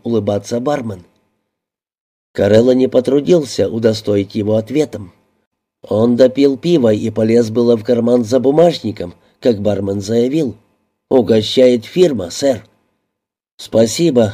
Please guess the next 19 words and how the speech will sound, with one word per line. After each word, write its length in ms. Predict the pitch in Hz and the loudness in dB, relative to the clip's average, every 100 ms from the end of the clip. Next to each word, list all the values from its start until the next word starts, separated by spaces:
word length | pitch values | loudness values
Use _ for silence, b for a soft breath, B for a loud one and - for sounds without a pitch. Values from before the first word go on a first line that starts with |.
| - | -2
но 160 | 113 | 0
я, 180 | 110 110 | 2 0
пожалуй, 600 | 107 113 113 117 120 107 - | 0 -2 0 0 0 -2 -6
лучше 400 | 107 104 - 107 | -6 -6 -4 -4
заплачу 540 | 110 107 110 104 120 | -4 -4 -6 -6 -8
сам», — 400 | 110 147 139 107 b b b b - | -6 -4 -4 -6 b b b b -4
отказался 680 | 113 - 98 98 95 - 98 | -4 -2 -4 -2 -6 -8 -6
Карелла. 480 | 120 131 135 92 78 _ _ _ _ _ _ _ | -4 -2 -4 -6 -14 _ _ _ _ _ _ _
Бармен 600 | - 104 101 104 113 113 | -4 0 0 0 0 0
не 100 | 117 | 0
стал 320 | 117 - 156 127 | -2 -2 -2 -2
спорить. 580 | - - 113 98 - _ _ _ _ _ _ _ _ - | -6 -2 -2 -4 -16 _ _ _ _ _ _ _ _ -2
Он 200 | 104 117 | 2 4
решил, 440 | 127 127 175 170 | 4 2 2 0
что 240 | 123 - 98 | -2 -4 -2
Карелла 400 | 110 110 117 110 | 2 2 2 0
из 240 | 123 107 | -4 -4
тех 240 | - 117 | -2 -2
полицейских, 840 | - 123 123 - 170 127 - 92 | 0 0 0 0 -2 -4 -12 -14